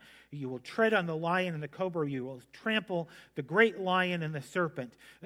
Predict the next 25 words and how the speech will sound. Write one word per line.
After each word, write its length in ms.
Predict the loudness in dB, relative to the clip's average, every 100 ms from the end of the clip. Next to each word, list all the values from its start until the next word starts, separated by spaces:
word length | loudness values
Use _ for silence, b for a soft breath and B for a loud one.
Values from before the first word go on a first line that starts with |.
| -12
Look 300 | -4 -4 0
how 100 | 0
many 240 | 0 -4
times 580 | -4 0 2 2 -2 -10 B B B
that 480 | 0 4 4 2 -4 -12
it's 600 | -8 -2 0 -2 -8 -10
"I 180 | 2 2
will" 360 | 2 0 0 -2
and 120 | -6
"he 160 | -6 -6
will" 400 | -2 -2 -2 -6 B B
and, 320 | -6 -4 -6
and 240 | -4 -4 -2
"you 140 | -4
will." 280 | -4 -6 -8 -16 B B -10
Uh, 100 | -4
"No 180 | -2 -2
harm 320 | 0 -2 0
will," 260 | 0 0
"No 180 | -2 -4
disaster 600 | -4 0 4 4 2 -4
will," 240 | -2 0 0
"for 160 | -4
he 220 | -8 -8 -6
will." 420 | -2 0 0